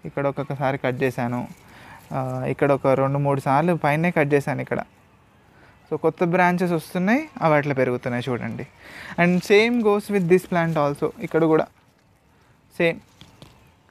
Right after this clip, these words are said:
ఇవి దూరం దూరంగా ఉన్నాయి కదా ఇప్పుడు సాయిల్‌లో, కొంచెం డిస్టెన్స్‌లో ఉన్నాయి కాబట్టి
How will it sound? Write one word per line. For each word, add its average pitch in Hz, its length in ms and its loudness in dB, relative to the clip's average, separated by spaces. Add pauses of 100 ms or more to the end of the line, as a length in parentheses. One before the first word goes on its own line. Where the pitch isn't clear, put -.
(180)
ఇవి 147 100 0
దూరం 175 360 2
దూరంగా 220 300 4
ఉన్నాయి 180 240 4
కదా 131 140 4
ఇప్పుడు 127 220 -4 (340)
సాయిల్‌లో, 143 480 -2
కొంచెం 165 300 -4
డిస్టెన్స్‌లో 180 520 0
ఉన్నాయి 151 240 2
కాబట్టి 135 440 4